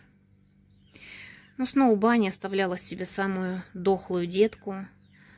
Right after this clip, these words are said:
Долго она думала-думала. Ну, наконец-то придумала, что ей жить получше, чем умереть. Принялась и вот медленно наращивает щас вот эти листики. Ну, ничего, так себя чувствует, нормально.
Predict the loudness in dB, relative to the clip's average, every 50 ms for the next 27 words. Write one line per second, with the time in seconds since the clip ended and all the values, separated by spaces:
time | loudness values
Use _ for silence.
0 | _ _ -6 -2 0 0 0 0 -2 -2 -2 -2 -4 -2 -2 -2 0 0 -2 -4
1 | -4 -2 2 2 4 4 2 2 0 -2 -4 -6 -8 -12 -18 _ _ _ _ _
2 | _ -20 -20 -20 -20 -20 -20 -20 _ -10 -4 -4 -2 -2 -2 -2 -2 -2 -2 -2
3 | -4 -4 -6 -8 -8 -8 -6 -2 0 2 4 4 4 2 0 -2 -4 -6 -10 -14
4 | -18 _ _ _ _ _ _ _ _ _ _ _ _ _ _ _ _ _ _ _
5 | -20 -20 -14 -12 -12 -10 -8 -6 -2 0 0 0 0 -2 -8 -16 -20 -20 -20 _
6 | _ _ _ _ -14 -8 -4 -4 -4 -4 -4 -4 -2 0 0 0 0 0 -2 -2
7 | -2 -2 -2 0 0 0 -2 -2 -2 -4 -6 -6 -10 -16 -18 -20 -20 -20 -20 -20
8 | -20 -20 -12 -6 -2 0 0 0 0 0 2 2 0 0 -2 -4 -4 -4 -4 -6
9 | -6 -6 -6 -6 -2 -2 0 2 2 0 0 -2 -2 -2 -2 -2 -2 0 0 0
10 | 0 -2 -2 -6 -8 -8 -8 -8 -6 -6 -8 -8 -10 -10 -12 -12 -12 -12 -12 -12
11 | -10 -8 -8 -8 -8 -10 -12 -12 -16 -16 -16 -14 -16 -16 -18 -20 -20 -20 -20 -20
12 | -20 -20 -20 -20 -20 -20 -20 -20 -20 -20 -20 -12 -6 -4 -2 0 0 -2 -2 -4
13 | -4 -4 -6 -6 -8 -6 -8 -8 -8 -8 -8 -8 -8 -8 -8 -8 -10 -10 -8 -8
14 | -8 -6 -4 -2 0 0 2 2 0 0 -4 -8